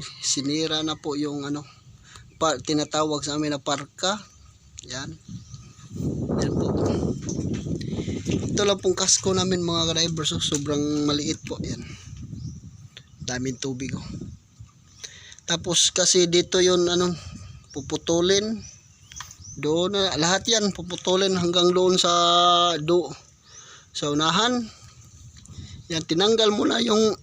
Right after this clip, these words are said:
<clears throat> parka po, mga divers, para makita nila kung saan sila mag-cutting nitong, ah, tinatawag namin na gusok po. Ito, cuttingin to. Ano, palibot.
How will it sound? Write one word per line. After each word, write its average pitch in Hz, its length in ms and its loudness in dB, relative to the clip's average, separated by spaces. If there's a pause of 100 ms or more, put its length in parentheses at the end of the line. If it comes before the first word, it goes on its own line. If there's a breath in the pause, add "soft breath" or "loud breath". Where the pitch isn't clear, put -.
(140)
<clears throat> 175 320 4
parka 196 360 2
po, 185 160 0
mga 185 240 4
divers, 180 320 0
para 160 240 -2
makita 165 480 -2
nila 165 240 0
kung 147 240 -4
saan 160 240 -2
sila 156 240 0
mag-cutting - 1700 -4
nitong, 147 480 -2
ah, 147 320 -6
tinatawag 147 640 0
namin 151 320 2
na 143 80 -2
gusok 143 400 -2 (160)
po. - 80 -10 (1400 loud breath)
Ito, 139 160 -4 (240)
cuttingin 165 640 4
to. 165 160 -2 (720 loud breath)
Ano, 147 160 -4 (1120 loud breath)
palibot. 180 400 0